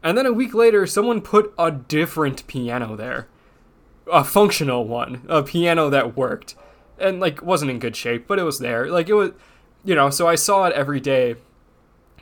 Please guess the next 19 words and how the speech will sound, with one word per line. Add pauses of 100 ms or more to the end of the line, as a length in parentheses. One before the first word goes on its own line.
(220)
for,
like,
three
weeks,
sitting
in
front
of,
uh,
the
road, (400)
right
in
front
of
my
apartment. (1600)
And
yesterday,